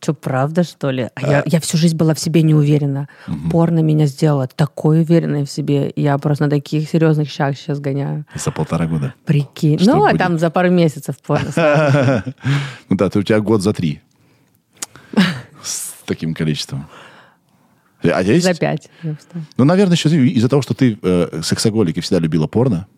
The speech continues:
Speaker 2: да? Ты, наверное, тебе не, не сложно представить, так как ты недавно в этой индустрии,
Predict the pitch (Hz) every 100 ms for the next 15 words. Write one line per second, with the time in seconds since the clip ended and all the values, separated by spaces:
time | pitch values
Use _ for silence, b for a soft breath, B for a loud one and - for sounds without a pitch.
0 | _ 87 90 110 123 B B B - 101
1 | 107 117 107 98 104 101 76 85 107 90
2 | 107 101 - 110 123 98 92 82 - -
3 | 123 110 80 - - 170 156 - 90 92
4 | 90 78 73 71 76 71 78 78 - 135
5 | 82